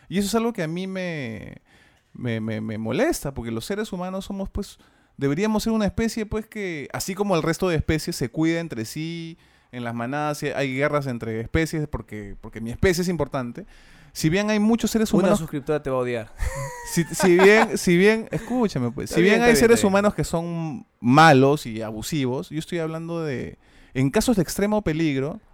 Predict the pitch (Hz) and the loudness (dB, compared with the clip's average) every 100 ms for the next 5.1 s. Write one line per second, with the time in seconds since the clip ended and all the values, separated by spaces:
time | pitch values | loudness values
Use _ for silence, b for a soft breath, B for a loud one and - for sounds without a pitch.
0 | - 131 - - 214 220 214 143 139 - | -12 -12 -12 -4 2 2 0 2 4 4
1 | - 214 269 214 156 202 147 127 143 127 | 6 6 8 6 6 6 6 4 2 0
2 | - 156 160 127 180 117 113 117 135 120 | 0 0 2 0 0 -2 -4 -2 0 2
3 | 175 190 151 180 185 156 147 139 147 - | 4 4 2 0 0 0 0 0 -2 -8
4 | b b b b b _ - 135 127 131 | b b b b b _ 0 2 2 0
5 | - | -12